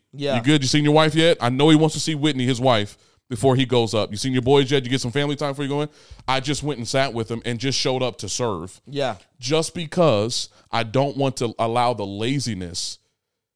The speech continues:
Speaker 2: to just come over me. I wanna read a, a quick, you and I have talked about this before. This is from Second Samuel twenty-three and fifteen.
Speaker 1: Okay.
Speaker 2: Very,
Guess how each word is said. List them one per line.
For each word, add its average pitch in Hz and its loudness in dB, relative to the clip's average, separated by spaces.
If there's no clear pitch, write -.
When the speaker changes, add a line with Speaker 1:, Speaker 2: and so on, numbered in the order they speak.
Speaker 2:
to 127 -2
just 123 -2
come 127 -4
over 117 0
me. 107 -4
I 120 4
wanna 143 2
read 131 2
a, 113 -2
a 104 0
quick, - 0
you 131 0
and 127 2
I 123 4
have 113 -2
talked 127 0
about 110 -2
this 110 -6
before. 90 -8
This 123 -6
is 131 -6
from 120 -2
Second 123 -2
Samuel 95 -6
twenty-three 139 0
and 113 -4
fifteen. 98 -6
Speaker 1:
Okay. 151 -4
Speaker 2:
Very, 165 -2